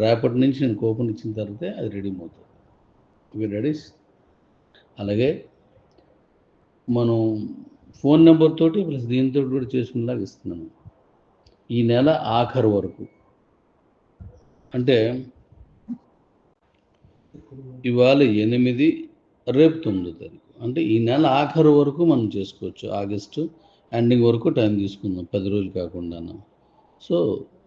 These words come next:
మీరు ఇది మొత్తం చేసుకోవచ్చు అనమాట. అది మీరు కంగారు ఏం పడకండి. ఏమైనా ప్రాబ్లమ్స్ ఉంటే డెఫినెట్లీగా ప్రతిదీ ఇంచ్ ఇంచ్ పట్టుకొని ఆ సమస్యలన్నీ క్లియర్ చేసుకుంటూ వెళ్ళిపోదాం. మొత్తం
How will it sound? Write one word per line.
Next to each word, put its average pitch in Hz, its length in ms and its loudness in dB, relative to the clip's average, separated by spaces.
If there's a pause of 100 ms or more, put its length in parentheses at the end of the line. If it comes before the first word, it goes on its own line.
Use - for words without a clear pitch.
(160)
మీరు 101 220 -2 (400)
ఇది 120 180 -2
మొత్తం 107 320 -2 (120)
చేసుకోవచ్చు - 520 -8
అనమాట. 82 300 -10 (680)
అది 113 120 -2 (140)
మీరు 110 220 -2
కంగారు 113 380 2
ఏం 101 160 0
పడకండి. 92 480 -8 (520)
ఏమైనా 160 560 6 (140)
ప్రాబ్లమ్స్ 143 640 0
ఉంటే 131 200 -2 (220)
డెఫినెట్లీగా 120 720 0 (120)
ప్రతిదీ 110 560 -2 (600)
ఇంచ్ 160 280 4 (200)
ఇంచ్ 143 280 4 (400)
పట్టుకొని 117 460 -4 (520)
ఆ 113 40 0 (140)
సమస్యలన్నీ 135 680 2
క్లియర్ 113 260 -4
చేసుకుంటూ 113 380 -4
వెళ్ళిపోదాం. - 380 -8 (1000)
మొత్తం - 440 0